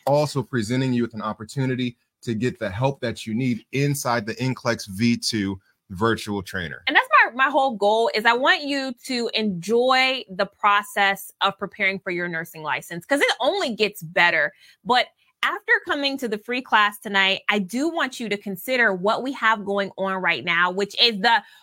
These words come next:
Speaker 2: V two sale, right? And right now, the price is just sixty-nine dollars for my complete course. And that includes books, that includes the question bank, that includes the videos. So for my audiovisual learners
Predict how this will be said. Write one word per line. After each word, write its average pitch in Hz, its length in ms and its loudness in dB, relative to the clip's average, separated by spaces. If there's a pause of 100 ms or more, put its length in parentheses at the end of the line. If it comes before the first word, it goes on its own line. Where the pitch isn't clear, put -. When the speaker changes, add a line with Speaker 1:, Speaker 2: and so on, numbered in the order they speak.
Speaker 2:
V 330 520 0
two 403 440 0 (520)
sale, 285 720 0
right? 240 260 0 (200)
And 233 160 2
right 269 180 0
now, 277 380 2 (140)
the 226 200 -2
price 277 320 -2
is 480 200 -10
just 320 180 -8
sixty-nine 254 540 -2
dollars 208 480 0
for 214 160 -4
my 190 220 2
complete 214 720 -10 (120)
course. - 640 -6 (320)
And 202 180 0
that 220 140 4
includes 247 500 -6
books, 285 440 -4
that 202 200 2
includes 196 720 -4 (320)
the 185 140 0
question 302 480 -2
bank, 262 300 2
that 196 180 4
includes 196 640 -6
the 185 140 0
videos. 269 880 -2 (240)
So 226 280 -2
for 240 80 -6
my 226 140 2
audiovisual 262 720 -2
learners 226 600 -4